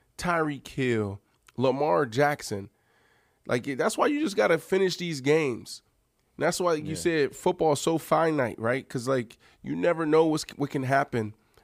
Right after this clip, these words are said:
Speaker 1: at the end of these games, at the end of these seasons. That's why you gotta continue to play. I didn't think Lamar would be in a, be a,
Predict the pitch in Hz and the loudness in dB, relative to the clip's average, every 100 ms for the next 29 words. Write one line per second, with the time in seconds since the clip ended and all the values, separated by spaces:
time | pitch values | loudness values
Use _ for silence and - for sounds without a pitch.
0 | _ - 123 - _ - 117 143 156 147 | _ -2 -2 -4 _ -8 0 2 2 -2
1 | 147 123 143 147 131 113 107 135 147 147 | -2 0 2 2 0 -4 -2 -2 -2 -4
2 | 135 - 156 156 139 143 139 - - _ | -4 -4 -2 0 2 2 0 -8 -16 _
3 | _ _ - 139 139 131 147 120 143 139 | _ _ -6 0 0 0 -2 0 2 2
4 | 123 139 127 95 - _ - 139 196 180 | 0 0 0 -2 -10 _ -2 2 2 2
5 | 190 180 175 160 160 156 147 127 151 143 | 2 2 2 2 4 4 2 0 2 2
6 | 135 - - 120 139 | 0 -4 -8 -4 0